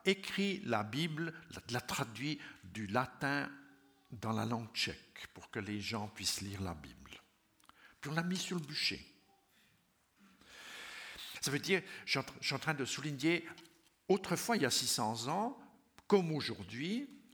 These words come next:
parfois être des simples relais de la grâce de Dieu, du message de Dieu, ça coûte cher. Et, et c'est très contesté. Et, euh, alors on vit dans un pays où c'est parfois un petit peu contesté, mais c'est,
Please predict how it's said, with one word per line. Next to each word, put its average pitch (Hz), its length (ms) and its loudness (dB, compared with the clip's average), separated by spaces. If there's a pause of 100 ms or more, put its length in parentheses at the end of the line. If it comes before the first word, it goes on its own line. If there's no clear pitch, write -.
(240)
parfois 170 400 2 (180)
être 185 240 4
des 160 120 4
simples 233 500 4
relais 202 600 4
de 107 200 -4
la 113 140 6
grâce 131 360 2
de 120 140 -2
Dieu, 107 220 -4
du 95 120 -6
message 117 440 -4
de 82 80 -8
Dieu, 92 360 -6 (220)
ça - 180 -2
coûte - 220 -10
cher. - 580 -4 (1080)
Et, 104 160 2 (200)
et - 80 0
c'est - 280 2
très 202 160 2
contesté. 160 640 -2 (320)
Et, 127 160 4 (320)
euh, 107 320 2 (300)
alors 120 240 2
on 117 80 2
vit 117 160 -2
dans 110 240 0
un 113 80 0
pays 113 500 -2
où 98 100 -4
c'est 87 540 0 (240)
parfois - 320 -2
un 185 60 -6
petit 269 180 2
peu 165 200 2
contesté, 165 640 2
mais 107 140 0
c'est, 95 360 0